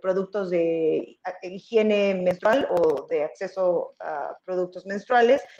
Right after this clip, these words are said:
y el tema de este sistema nacional de cuidados que se ha estado conversando mucho, que,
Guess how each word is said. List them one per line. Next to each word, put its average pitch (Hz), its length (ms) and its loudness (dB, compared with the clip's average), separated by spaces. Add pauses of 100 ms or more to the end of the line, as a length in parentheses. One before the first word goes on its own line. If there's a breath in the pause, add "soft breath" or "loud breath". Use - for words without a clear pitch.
(160 loud breath)
y 285 480 0
el 208 280 0
tema 233 360 2
de 208 240 6
este - 520 -6
sistema 233 380 -2
nacional 214 460 -2
de 220 100 2
cuidados 202 500 2
que - 100 -10
se - 100 -10
ha - 40 -6
estado 208 320 0
conversando 202 400 -8
mucho, 214 300 -4
que, 208 140 -10